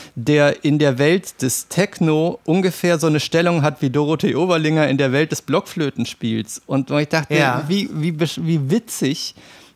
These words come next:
Speaker 1: dass im selben Haus zwei Leute wohnen, die sind gleich alt.
Speaker 2: Mhm.
Speaker 1: Ein Mann und eine Frau, die sind Nachbarn, die leihen sich wahrscheinlich den Zucker aus gegenseitig, wenn er ihnen
Speaker 2: <laughs>
Speaker 1: ausgeht.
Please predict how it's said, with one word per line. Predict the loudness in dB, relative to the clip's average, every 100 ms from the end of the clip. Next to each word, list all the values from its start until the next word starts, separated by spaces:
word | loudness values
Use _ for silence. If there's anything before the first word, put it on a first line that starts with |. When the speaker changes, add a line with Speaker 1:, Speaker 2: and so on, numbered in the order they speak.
| _
Speaker 1:
dass | -2 0
im | 0 2
selben | 2 2 2
Haus | 0 0 -2 -4
zwei | -2 0
Leute | 2 0 0 -2
wohnen, | 0 0
die | 0
sind | -2 -2
gleich | 0 0 -2 0
alt. | 0 2 -2 -10 _ _ _ _ _ _ _
Speaker 2:
Mhm. | 2 2 4
Speaker 1:
Ein | 4 4
Mann | 2
und | 2
eine | 2 0
Frau, | 2 0
die | 0
sind | 0 0
Nachbarn, | 0 0 -2 0
die | 2
leihen | 2 2
sich | 0 -2
wahrscheinlich | -2 -2 -2
den | -4
Zucker | -4 -2 0 0
aus | 0 0
gegenseitig, | 0 0 0 0 -2 -2
wenn | 0
er | 2
ihnen | 0 0
Speaker 2:
<laughs> |
Speaker 1:
ausgeht. | 0 0 0 -2